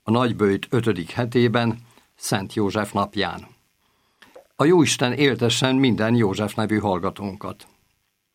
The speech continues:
Külön szeretettel köszönt Varga Kata szerkesztő, Engler György technikai munkatársunk,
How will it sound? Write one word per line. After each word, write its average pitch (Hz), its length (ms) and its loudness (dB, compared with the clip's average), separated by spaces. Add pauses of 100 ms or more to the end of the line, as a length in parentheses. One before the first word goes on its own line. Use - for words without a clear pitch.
(560)
Külön 113 240 2
szeretettel 117 640 -2
köszönt 120 400 2
Varga 101 320 0
Kata 95 240 -6
szerkesztő, 120 880 0 (500)
Engler 113 380 2
György 90 260 -6
technikai 120 480 -2
munkatársunk, 113 960 0